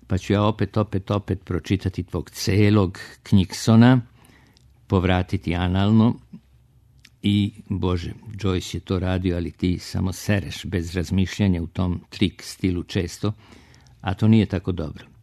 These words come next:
Iznova iščitati tvoju knjigu, hoću. I daću ti izveštaj, udarac za udarcem, kako je to prošlo. I usput, nemoj da se šokiraš previše zbog moje otvorenosti, jer ja sam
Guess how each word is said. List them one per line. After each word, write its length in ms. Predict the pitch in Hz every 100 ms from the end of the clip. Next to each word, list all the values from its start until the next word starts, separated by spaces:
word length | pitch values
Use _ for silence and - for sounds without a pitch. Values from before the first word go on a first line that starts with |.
| _ _ _
Iznova 540 | - 123 123 123 107 95
iščitati 600 | - - 101 110 104 98
tvoju 320 | - 98 90
knjigu, 380 | - 92 87 82
hoću. 520 | - 95 87 - - _ _ _ _ _
I 120 | 113 107
daću 320 | 113 113 -
ti 100 | 92
izveštaj, 500 | 90 92 - 123 117 - -
udarac 340 | 104 104 87
za 140 | 90 95
udarcem, 540 | 98 107 - 113 107 - _ _ -
kako 300 | 85 - 82
je 60 |
to 180 | - 87
prošlo. 560 | - 92 78 - - - _ - _ _ _
I 160 | 117 113
usput, 420 | 131 131 120 -
nemoj 180 | - 143
da 80 | 120
se 140 | -
šokiraš 580 | 98 107 95 113 98 -
previše 540 | - 104 107 85 -
zbog 240 | 87 95 87
moje 220 | 98 92
otvorenosti, 680 | 90 - 101 92 78 - 90
jer 300 | 98 95 92 -
ja 240 | 92 120
sam 220 | - 107